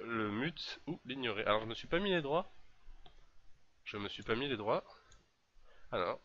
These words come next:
Non, ouais, je me suis pas mis les droits. Bah, c'est pas très grave. Normalement, je peux éditer. Ah,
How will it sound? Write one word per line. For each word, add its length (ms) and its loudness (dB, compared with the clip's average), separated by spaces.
Non, 220 0
ouais, 200 2
je 120 -2
me 40 -6
suis 160 -10
pas 140 6
mis 100 4
les 80 4
droits. 220 6
Bah, 120 -4
c'est 60 -10
pas 100 0
très 120 -4
grave. 180 6
Normalement, 340 4
je 80 -4
peux 160 -6
éditer. 560 -4
Ah, 80 -4